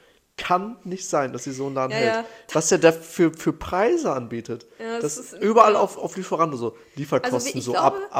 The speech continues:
Speaker 1: ab zwölf Euro, ab dreizehn Euro, ab fünfzehn Euro. Der Laden macht ab fünf Euro neunundneunzig oder so.
Speaker 2: Ja, das ist krank.
Speaker 1: Oder Lieferkosten von fünfzig Cent oder ein Euro höchstens. Das ist, das, keine Ahnung, ganz, ganz dubios.
Speaker 2: Also ich glaube, wir haben noch fünfundvierzig Sekunden und dann macht der von alleine aus.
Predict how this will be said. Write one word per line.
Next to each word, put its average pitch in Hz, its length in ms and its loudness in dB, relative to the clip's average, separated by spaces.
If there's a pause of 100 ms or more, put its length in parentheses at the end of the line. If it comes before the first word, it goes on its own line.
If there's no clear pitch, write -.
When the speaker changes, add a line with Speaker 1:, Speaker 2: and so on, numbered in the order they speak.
(100)
Speaker 1:
ab - 80 -14
zwölf 139 360 0
Euro, 135 360 -2
ab 123 160 -10
dreizehn 123 420 -6
Euro, 117 160 -10
ab 107 100 -12
fünfzehn 143 360 -12
Euro. 113 260 -8 (160)
Der 127 100 4 (140)
Laden 131 500 0
macht 147 200 0
ab - 120 -10
fünf 185 220 -8
Euro 160 260 0
neunundneunzig 143 520 -4
oder 113 180 -2
so. 123 260 -6
Speaker 2:
Ja, 202 120 -10
das 208 100 -12
ist - 140 -20
krank. 170 220 -16
Speaker 1:
Oder 135 160 0
Lieferkosten 143 600 -4
von 131 140 -4
fünfzig 160 320 -10
Cent 156 240 -2
oder 110 140 -2
ein 107 80 -6
Euro 127 280 -4
höchstens. 120 460 -6 (760)
Das 101 220 -12
ist, - 260 -10
das, - 400 -8
keine 98 220 -6
Ahnung, 101 260 -10
ganz, 120 280 -2
ganz 107 200 -6
dubios. 120 540 -12 (100)
Speaker 2:
Also 214 160 -12
ich 226 60 -18
glaube, 254 240 -6
wir 277 60 -6
haben 269 100 -10
noch 262 100 -10
fünfundvierzig 302 720 -12 (100)
Sekunden 247 440 -12 (200)
und 285 140 -12
dann 277 140 -8
macht 285 160 -10
der 262 80 -6
von 240 160 -12
alleine 208 360 -10
aus. 190 320 -14